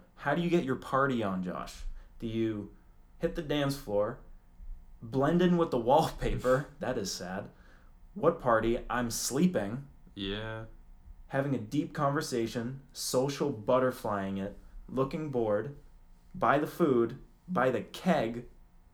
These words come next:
Speaker 1: or vomiting.
Speaker 2: Where's Back That Ass Up on here?
Speaker 1: Um, turns out they didn't add it.
Speaker 2: Let's just go with dance floor, 'cause
Speaker 1: Dance
Speaker 2: I'm,
Speaker 1: floor?
Speaker 2: I'm, I'm
Speaker 1: All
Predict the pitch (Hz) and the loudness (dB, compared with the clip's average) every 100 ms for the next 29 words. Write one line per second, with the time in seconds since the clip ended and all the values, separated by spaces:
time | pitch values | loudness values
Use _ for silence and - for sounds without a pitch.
0 | - 107 95 - 101 101 95 90 - - | -10 -8 -6 -6 -2 0 -2 -4 -10 -16
1 | - - - - 101 107 117 113 104 95 | -20 -20 -20 -16 -6 -2 -2 -2 -2 -2
2 | - 92 90 85 90 85 - - - - | -2 -4 -4 -4 -6 -10 -10 -18 -20 -20
3 | - 92 87 85 80 - - - - 113 | -16 -12 -8 -10 -10 -18 -20 -20 -12 -6
4 | 113 113 113 113 113 - - - - - | -2 -2 -2 -6 -10 -16 -18 -20 -20 -20
5 | - - - - - - 160 170 147 147 | -20 -20 -20 -20 -16 -6 -2 -2 0 0
6 | 139 120 117 107 120 151 143 107 123 95 | 0 -2 -2 0 -2 -2 -4 -4 -4 -4
7 | - - - - - 123 185 - 127 101 | -8 -16 -20 -18 -10 -8 -8 -6 -6 -2
8 | 98 101 - - - - 98 123 147 - | -2 -2 -6 -12 -12 -12 -6 -2 -2 0
9 | 175 175 185 - 110 120 | 2 2 0 -2 -6 0